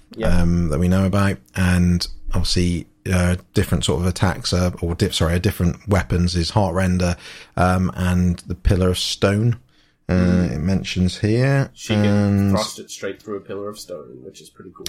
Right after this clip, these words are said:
Speaker 2: That's it. That's it. Sorry, that's what I meant.
Speaker 1: Yeah.
Speaker 2: Yep. Um,
Speaker 1: She
Speaker 2: which
Speaker 1: can
Speaker 2: is
Speaker 1: sting
Speaker 2: really
Speaker 1: with a tail and bite with her
Speaker 2: Yep.
Speaker 1: crown of snakes.
Speaker 2: Yep.
Speaker 1: Um, <laughs> most deadly of all, she can focus all the self-loathing and spite inside herself into a single transfixing gaze.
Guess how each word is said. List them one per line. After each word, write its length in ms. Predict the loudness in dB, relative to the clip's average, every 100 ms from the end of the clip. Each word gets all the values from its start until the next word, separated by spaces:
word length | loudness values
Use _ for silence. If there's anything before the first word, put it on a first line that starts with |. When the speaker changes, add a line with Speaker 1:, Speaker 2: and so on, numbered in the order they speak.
| -2
Speaker 2:
That's 220 | -2 0
it. 160 | -2 2
That's 260 | 2 2
it. 140 | -2 0
Sorry, 180 | 0
that's 180 | 2 0
what 120 | 0
I 100 | 0
meant. 120 | 0 0
Speaker 1:
Yeah. 120 | -4 -8 -20 -20 -20 -18 -20 -20 _
Speaker 2:
Yep. 20 |
Um, 540 | 0 2 4 4 2 -2 _ _
Speaker 1:
She 220 | -14 -8
Speaker 2:
which 140 | -6 -2
Speaker 1:
can 80 | -2
Speaker 2:
is 160 | -2
Speaker 1:
sting 120 | -2 0
Speaker 2:
really 180 | 0
Speaker 1:
with 160 | -2 -6
a 40 |
tail 680 | -8 -2 0 0 0 -2 -6
and 180 | -8 -8
bite 260 | -8 -8
with 180 | -8 -10
her 220 | -8 -6 0
Speaker 2:
Yep. 120 | 0
Speaker 1:
crown 200 | 0 -8
of 100 | -12
snakes. 800 | -10 -6 -4 -6 -14 -20 -20 -20 _ _ _ _ _ _ 0
Speaker 2:
Yep. 140 | 0
Speaker 1:
Um, 380 | 2 -2 -6 -12 -12
<laughs> 120 | -12
most 320 | -2 -2 -2 -4
deadly 340 | -4 -2 -2
of 100 | -2
all, 180 | -2 -4
she 160 | -6 -8
can 140 | -8
focus 360 | -4 -6 -6 -8
all 400 | -4 -2 -2 -4
the 80 | -8
self-loathing 720 | -2 -2 -2 -4 -4 -2 -4
and 100 | -6
spite 400 | -6 0 0 0
inside 420 | -8 -6 -6 -6
herself 440 | -8 -8 -6 -6 -8
into 240 | -14 -12
a 40 | -14
single 360 | -10 -8 -8
transfixing 760 | -8 -6 -6 -8 -16 -10 -8 -6
gaze. 560 | -4 -6 -8 -10 -14